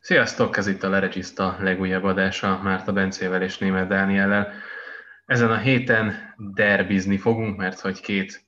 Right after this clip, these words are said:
fontos rangadót is lejátszottak az olasz bajnokságban. Volt egy római derbi, amit a Láció nyert meg, meglepően simán, illetve utána egy, eh, derbi d'Italia,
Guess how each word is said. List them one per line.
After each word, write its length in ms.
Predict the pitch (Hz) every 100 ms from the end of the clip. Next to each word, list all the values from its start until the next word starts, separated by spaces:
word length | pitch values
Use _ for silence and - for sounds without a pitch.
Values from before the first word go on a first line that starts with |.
| _
fontos 440 | 113 104 104 95
rangadót 580 | 101 95 90 90 90 87
is 240 | 90 - 95
lejátszottak 840 | 95 92 90 - 90 - 95 -
az 100 | 92
olasz 340 | 92 90 - -
bajnokságban. 920 | 95 104 101 98 - 90 90 90 90 - - - - -
Volt 240 | - 95 95
egy 120 | 92
római 400 | 101 104 101 98
derbi, 640 | 95 90 87 90 90 - _ _
amit 300 | - 90 87
a 60 | 90
Láció 480 | 87 87 - 98 90
nyert 340 | 90 90 92
meg, 340 | 104 104 104 98 - _
meglepően 640 | 87 85 95 - 113 110
simán, 520 | - 123 123 123 127
illetve 800 | 135 113 98 92 101 101 95 - -
utána 500 | - 90 90 92 87
egy, 300 | 87 87 95
eh, 220 | 87 87
derbi 340 | 90 87 90
d'Italia, 680 | 85 80 98 92 92 92